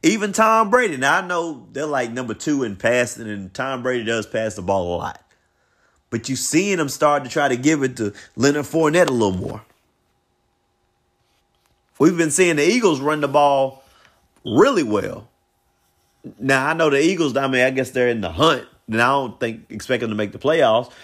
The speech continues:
But look, they're trying to make that push. It's because they're trying to run the ball. That's how you do it. That's a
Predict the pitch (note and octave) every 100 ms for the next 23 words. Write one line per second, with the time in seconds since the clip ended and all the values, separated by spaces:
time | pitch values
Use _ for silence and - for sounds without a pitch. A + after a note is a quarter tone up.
0 | - - C#3+ G#3 F#3+ F#3+ - F#3 F3 F#3
1 | F3+ F3 - B3 G3+ D#3+ D#3+ D#3 F3+ D#3+
2 | F3 - F3+ F3 D#3 D3+ G#3 F#3+ F3+ F#3
3 | A#3 G#3+ A2 G2+ - _ _ _ _ _
4 | _ _ _ _ _ _ _ _ _ _
5 | _ _ _ _ _ _ _ _ G3 A#3+
6 | - G3 G3+ F#3 F3+ B3 F#4 - - _
7 | _ _ _ _ _ _ _ - G#3+ D#3+
8 | B2